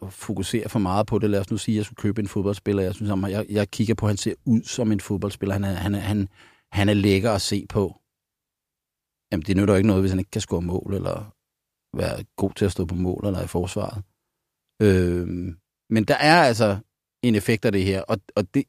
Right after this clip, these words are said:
det, jeg synes, der er i forhold til det her med den svære overvægt, det er, at hvor store effekterne er.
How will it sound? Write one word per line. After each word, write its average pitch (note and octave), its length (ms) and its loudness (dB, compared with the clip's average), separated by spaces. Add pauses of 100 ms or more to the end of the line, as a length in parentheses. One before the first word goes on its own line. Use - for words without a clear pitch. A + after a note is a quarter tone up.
(100)
det, D3+ 120 10
jeg D#3+ 100 8
synes, D3+ 180 2
der C3+ 120 8
er G#2+ 260 6 (1000)
i B2+ 100 6
forhold B2 260 8
til G#2+ 80 0
det A2 80 4
her A2 60 4
med G#2 120 2
den F2+ 80 -2
svære G#2+ 240 0
overvægt, G#2+ 520 2 (500)
det B2+ 160 4
er, A2 140 6
at G#2+ 140 2 (280)
hvor G#2 320 2
store G2+ 400 2
effekterne D2+ 400 -10
er. - 220 -18